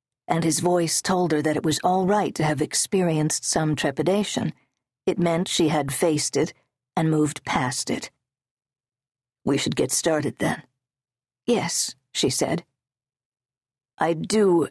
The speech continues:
have to ask you to do one thing for me first, however.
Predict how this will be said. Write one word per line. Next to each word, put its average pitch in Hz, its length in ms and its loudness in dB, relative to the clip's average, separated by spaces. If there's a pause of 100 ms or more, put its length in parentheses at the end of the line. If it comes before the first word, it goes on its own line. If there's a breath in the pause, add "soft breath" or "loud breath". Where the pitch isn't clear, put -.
(100)
have 139 460 0
to - 240 0
ask 139 400 -2
you 131 140 2
to 135 180 0
do 135 200 0
one 131 280 0
thing 131 340 0
for 139 240 0
me 135 200 0
first, - 500 -2
however. - 480 -4